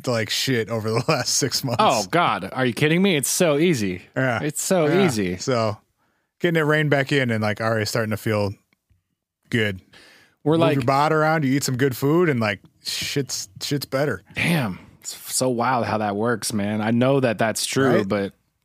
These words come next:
Speaker 2: I just choose to ignore it for,
Speaker 1: It's
Speaker 2: like, roughly fifty percent of my
Speaker 1: Oh.
Speaker 2: life.
Speaker 1: Absolutely, because that's way easier.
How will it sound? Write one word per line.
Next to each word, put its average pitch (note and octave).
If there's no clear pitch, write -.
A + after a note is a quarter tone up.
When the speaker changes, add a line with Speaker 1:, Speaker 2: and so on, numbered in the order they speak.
Speaker 2:
I A#2
just A2+
choose B2
to C3
ignore C3
it B2
for, C3+
Speaker 1:
It's C3
Speaker 2:
like, B2+
roughly C3+
fifty D#3+
percent G3
of G#3+
my G3
Speaker 1:
Oh. G3+
Speaker 2:
life. G3+
Speaker 1:
Absolutely, D#3
because A#2
that's C3
way C3+
easier. A2